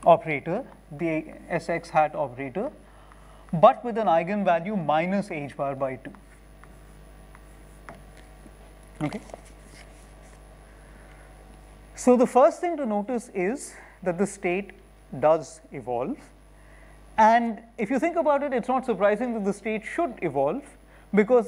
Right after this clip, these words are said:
the initial state is not an eigenstate of the Hamiltonian. So if you have a state that is not an eigenstate of the Hamiltonian, it will evolve.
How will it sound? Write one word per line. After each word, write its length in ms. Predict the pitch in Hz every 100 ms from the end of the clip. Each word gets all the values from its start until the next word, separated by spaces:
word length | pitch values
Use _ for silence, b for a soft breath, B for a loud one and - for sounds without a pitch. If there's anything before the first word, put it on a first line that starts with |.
| 214
the 160 | 240
initial 400 | 202 226 247 294
state 380 | 247 - 202 240
is 240 | - 240 175
not 380 | 190 202 262 -
an 140 | 214
eigenstate 580 | 185 165 180 175 175 160
of 100 | 160
the 100 | 208
Hamiltonian. 600 | 175 143 131 135 113 - - - - B B B
So 80 | 170
if 60 |
you 100 | 170
have 160 | 180 240
a 80 | 285
state 260 | - 240 233
that 140 | 226
is 140 | 214
not 260 | 170 180 262
an 120 | 277
eigenstate 500 | 214 190 196 208 208
of 100 | 190
the 80 | 180
Hamiltonian, 680 | 160 151 156 151 139 208 320
it 200 | 302 226
will 280 | 226 285 208
evolve. 340 | 123 120 -